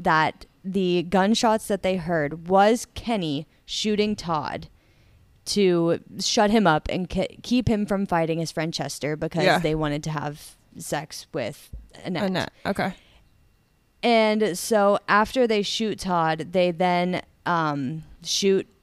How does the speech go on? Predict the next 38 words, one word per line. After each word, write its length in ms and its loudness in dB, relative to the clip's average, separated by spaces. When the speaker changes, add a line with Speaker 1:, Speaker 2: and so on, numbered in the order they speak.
Speaker 1:
Annette 440 0
because 320 0
she's 300 0
a 60 4
witness. 400 0
They're 140 -2
like, 200 -2
"Well, 220 0
what 360 -2
the 120 -4
heck 240 -8
do 100 -10
we 80 -8
do 140 -6
with 140 -12
her? 400 2
She 240 -2
Speaker 2:
Right. 200 6
Speaker 1:
watched 300 -2
us, 160 -8
like, 240 -4
kill 280 4
him. 380 -2
We 100 -4
can't 280 -6
leave 200 -8
her 160 -2
alone." 400 -4
So 140 -8
then 200 0
they 120 0
do 500 2
end 160 -4
up 100 -2
shooting 400 -4
and 140 -4
killing 320 -2
Annette. 480 -6